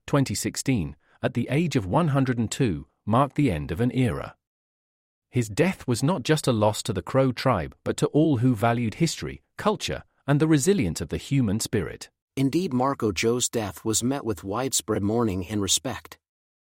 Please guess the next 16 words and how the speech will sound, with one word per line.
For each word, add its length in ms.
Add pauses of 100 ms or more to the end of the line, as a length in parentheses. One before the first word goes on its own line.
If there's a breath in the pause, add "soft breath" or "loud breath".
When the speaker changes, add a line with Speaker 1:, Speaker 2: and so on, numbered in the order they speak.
(480)
Speaker 2:
Tributes 440
poured 280
in 120
from 200
around 280
the 80
world, 440 (140)
reflecting 560
the 80
broad 360
impact 520
of 120
his 160
life 360
and 160
work. 380